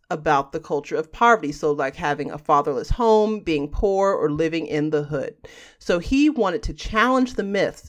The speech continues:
that police shootings don't target poor black people. And I think this is all wrong. So he's not basing that on his research. He's just basing it on the idea. And I'm going to guess, although I don't know 'cause I did not research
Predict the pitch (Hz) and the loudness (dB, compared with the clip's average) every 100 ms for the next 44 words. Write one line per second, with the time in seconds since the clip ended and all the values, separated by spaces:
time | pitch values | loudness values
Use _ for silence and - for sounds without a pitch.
0 | - 160 - - 190 208 214 - 190 165 | -4 -2 -2 -4 -8 -8 -8 -8 -6 -6
1 | 160 156 156 - - 143 151 - 160 131 | -4 -2 -2 -2 -2 0 0 -2 0 0
2 | 117 208 226 - 147 - 50 - - - | 2 4 4 0 -8 -8 -10 -12 -18 -20
3 | _ _ 156 143 131 165 185 185 185 180 | _ _ -2 0 4 6 8 6 2 -8
4 | 175 - 160 160 - 156 156 - 139 147 | -8 4 6 6 0 -4 -4 -2 0 2
5 | 147 139 - 143 113 - 208 302 381 294 | 2 -2 -2 -2 -2 -2 4 6 4 2
6 | 277 277 226 208 208 208 196 214 240 151 | 0 2 2 4 4 2 0 -2 0 4
7 | 151 - - - - 277 302 311 - 220 | 4 2 -12 -20 0 4 4 2 6 6
8 | - 214 185 180 170 175 165 175 196 147 | 6 0 -2 -2 0 0 0 -2 0 0
9 | 135 170 240 392 403 370 339 226 294 208 | 2 4 4 4 2 4 2 2 4 4
10 | 214 160 170 170 190 220 262 269 202 175 | 4 2 0 4 4 4 2 2 2 0
11 | 175 160 151 175 - 220 240 175 147 147 | -2 -2 0 -2 0 -4 -2 2 2 2